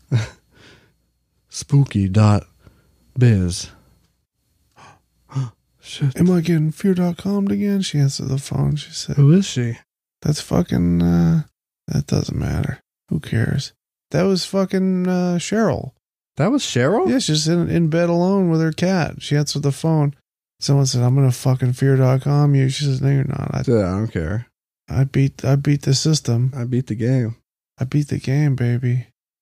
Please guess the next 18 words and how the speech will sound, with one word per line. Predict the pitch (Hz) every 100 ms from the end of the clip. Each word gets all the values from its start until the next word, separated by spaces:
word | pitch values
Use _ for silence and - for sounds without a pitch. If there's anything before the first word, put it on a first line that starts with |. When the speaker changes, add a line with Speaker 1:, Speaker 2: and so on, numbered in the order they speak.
| _
Speaker 2:
I | -
Speaker 1:
Okay, | 147 139
Speaker 2:
cannot | 139
Speaker 1:
so | 156
that, | 175 139
Speaker 2:
be |
Speaker 1:
that | 131 226
was | 247 -
fear | 185 165
dot | 143 127
com. | 131 117 113 95
Um, | 117 117 113 104 - _ _
I | -
think | 131 190
it | 165
was | 131
pretty | 160 135
straightforward | - 127 120 131 135 123 123 127